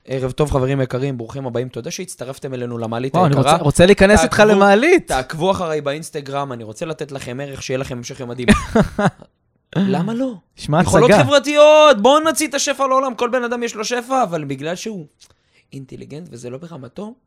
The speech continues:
Speaker 1: אז הוא לא יודע גם לייצר כסף, ואז הוא נהיה ממורמר. אתה מבין? האנשים, אגב, שתדע לך, האנשים הטיפשים קונים את האנשים החכמים. זכור מה אני אומר, האנשים הטיפשים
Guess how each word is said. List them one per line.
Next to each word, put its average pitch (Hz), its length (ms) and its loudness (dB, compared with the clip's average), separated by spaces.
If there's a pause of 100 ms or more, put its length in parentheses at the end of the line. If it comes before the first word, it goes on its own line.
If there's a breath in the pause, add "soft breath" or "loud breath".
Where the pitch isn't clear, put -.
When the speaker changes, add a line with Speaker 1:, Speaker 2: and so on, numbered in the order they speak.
Speaker 1:
אז 120 220 -14
הוא 120 120 -10
לא 135 80 -8
יודע 156 180 -8
גם 139 160 -10
לייצר 123 240 -10
כסף, 165 320 -12
ואז 123 200 -8
הוא 147 60 -8
נהיה 135 140 -6
ממורמר. 135 420 -8 (680)
אתה 120 100 -12
מבין? 139 280 -4 (260 soft breath)
האנשים, 127 460 -4
אגב, 160 300 2
שתדע 139 300 -6
לך, 110 140 -10 (400 soft breath)
האנשים 127 560 -2
הטיפשים 175 720 -10
קונים 143 320 -10
את 151 120 -12
האנשים 123 440 -10
החכמים. 113 600 -10 (840)
זכור 175 300 -8
מה 165 80 -8
אני 160 80 -8
אומר, 135 80 -12 (220 soft breath)
האנשים 123 460 -8
הטיפשים 170 500 -12